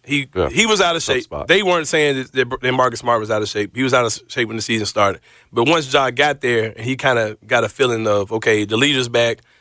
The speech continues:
Speaker 1: Let me fall back, see how he does things. Oh, okay, this is how they play." You started seeing that Marcus Smart looked better being on the ball once Ja got around.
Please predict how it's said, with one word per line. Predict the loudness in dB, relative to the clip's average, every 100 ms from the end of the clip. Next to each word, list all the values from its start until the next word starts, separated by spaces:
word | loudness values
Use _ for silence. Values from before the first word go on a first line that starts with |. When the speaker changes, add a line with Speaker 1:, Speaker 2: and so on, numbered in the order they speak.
| _
Speaker 1:
Let | -4
me | -4
fall | 2 2 4
back, | 0 -2
see | 0
how | 0
he | 2 0
does | 0 0 -2
things. | -6 -6 -2
Oh, | 0 2 0
okay, | 0 -2 0
this | -2
is | 0
how | 0
they | 0 0
play." | 0 -2 -4 _ _ -4
You | 2
started | 4 4
seeing | 2 2
that | 2
Marcus | 2 0 -2
Smart | 0 0 0
looked | -6 0
better | 0 2
being | 0 -2 0
on | -2
the | 0
ball | 2 0 -2
once | -4 -6 -2
Ja | -2 -2
got | -4 -4
around. | -2 -2 -2